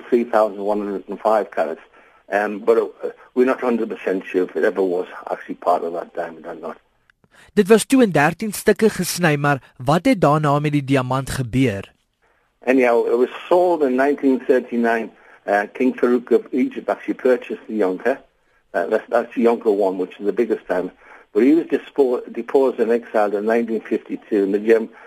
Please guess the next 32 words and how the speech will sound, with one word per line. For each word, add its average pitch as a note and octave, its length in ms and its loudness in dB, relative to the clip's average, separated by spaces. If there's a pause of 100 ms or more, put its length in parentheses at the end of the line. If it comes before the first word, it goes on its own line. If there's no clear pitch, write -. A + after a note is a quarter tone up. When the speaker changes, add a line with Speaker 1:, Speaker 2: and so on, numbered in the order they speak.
(300)
Speaker 1:
gem, B2 400 0
uh, A#2+ 280 2 (340)
was B2+ 180 0
lost. - 380 0
We, A#2+ 140 -4
we B2 260 -2
don't A#2+ 160 4
know A2+ 120 0
where A#2 180 2
it D#2 80 -4
went. E2 200 -8 (420)
And G#2 180 -4
the A2+ 40 4
last C#3+ 220 2 (200)
location B2+ 540 -2
we G#2 60 -2
have C3 220 -2
for B2+ 100 -6
the G#2+ 160 -4
Yonka F#2+ 260 -2
diamond G2 360 -4 (360)
was A2 160 0
in A2+ 140 2
Hong A2+ 280 0
Kong A#2+ 260 0
in G#2 80 -4
nineteen A2+ 560 -2
seventy-seven F#2+ 580 -2
when F2+ 140 -2
it - 120 -6
was F2 100 -4 (100)
sold G2+ 260 2